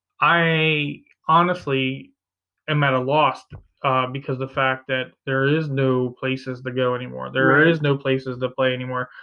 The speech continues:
Speaker 1: The places that are already out there are the places they're getting in contact. And the reason why they're coming to me is 'cause they think that we're getting more results. We may, because we have a rapport with some of these places, but the fact is, is it's not any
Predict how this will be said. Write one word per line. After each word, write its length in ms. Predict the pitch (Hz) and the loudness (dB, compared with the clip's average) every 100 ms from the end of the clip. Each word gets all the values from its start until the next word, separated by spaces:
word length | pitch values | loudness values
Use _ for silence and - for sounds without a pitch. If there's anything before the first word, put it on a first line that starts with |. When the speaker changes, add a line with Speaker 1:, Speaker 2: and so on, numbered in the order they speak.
| - | -14
Speaker 1:
The 80 | - | -6
places 400 | 143 147 147 143 | 2 2 2 0
that 120 | 139 | 4
are 120 | 135 135 | 6 6
already 180 | 135 | 6
out 260 | 139 151 147 | 6 4 2
there 340 | 147 143 139 135 | 4 6 6 4
are 120 | 135 | 0
the 100 | 135 | 0
places 340 | 143 139 131 | -2 -4 -2
they're 160 | 135 151 | 0 0
getting 220 | 151 135 | 0 -2
in 120 | 131 | -4
contact. 540 | 143 143 139 135 131 - _ _ _ | 0 0 2 2 0 -2 _ _ _
And 120 | 139 | 0
the 60 | 139 | 4
reason 220 | 147 143 | 4 4
why 100 | 139 | 4
they're 120 | 135 | 2
coming 220 | 131 143 139 | 0 0 0
to 60 | |
me 260 | 156 180 156 | 0 2 0
is 100 | 143 | -2
'cause 140 | 131 | -2
they 120 | 131 | -2
think 220 | 135 131 131 | -4 -4 -4
that 120 | 131 | -2
we're 140 | 135 | -2
getting 240 | 135 135 135 | -2 -2 -2
more 160 | 127 | -4
results. 420 | 123 127 147 131 _ _ _ _ _ - | -4 -2 -2 -2 _ _ _ _ _ -6
We 300 | 147 180 180 | 2 4 4
may, 400 | 143 147 170 190 | 4 4 4 2
because 280 | 156 147 | 0 0
we 80 | 135 | 2
have 100 | 135 | 2
a 60 | 127 | 2
rapport 420 | 123 120 - 151 | -2 -2 2 2
with 140 | 160 | 2
some 120 | 165 165 | -2 -2
of 40 | |
these 160 | 170 170 | -2 -2
places, 420 | 160 170 170 170 _ _ _ _ - | -2 -2 -4 -6 _ _ _ _ -4
but 120 | 131 | -2
the 80 | 143 | -2
fact 360 | 143 135 131 | 0 0 2
is, 320 | 160 175 160 | 6 6 6
is 240 | 135 135 131 _ _ _ _ _ _ _ | 2 0 -2 _ _ _ _ _ _ _
it's 240 | 160 165 - | -2 -2 0
not 220 | 151 156 | 2 4
any 380 | 151 147 131 | 2 0 -2